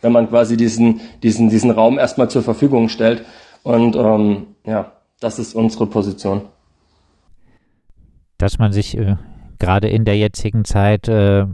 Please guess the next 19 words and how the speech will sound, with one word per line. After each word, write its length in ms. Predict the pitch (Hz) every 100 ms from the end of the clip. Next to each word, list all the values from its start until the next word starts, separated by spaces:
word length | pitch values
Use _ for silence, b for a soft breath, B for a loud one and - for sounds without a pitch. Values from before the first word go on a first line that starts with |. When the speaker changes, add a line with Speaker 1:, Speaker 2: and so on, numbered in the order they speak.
| -
Speaker 2:
wo 640 | - - 95 104 101 101 107
die, 260 | 104 104
äh, 360 | 107 104 98 98 - B B B -
A 200 | 101 104
F 180 | 104 -
D, 300 | 107 110 107
äh, 420 | - 101 101 104 -
bundesweit 580 | 107 107 - 101 104 -
bei 140 | 98
zwanzig 400 | - 104 107 -
Prozent 440 | - - 113 113
etwa, 460 | - - 107 101 104
äh, 340 | - 104 104 98
liegt 320 | 98 101 -
in 340 | 107 101 98
Wahlumfragen, 1120 | 87 101 117 107 107 - 107 101 104 107 110 -
ähm, 420 | - 95 95 95 95 B B B B B _ -
dass, 300 | 104 - 120
äh, 280 | 98 98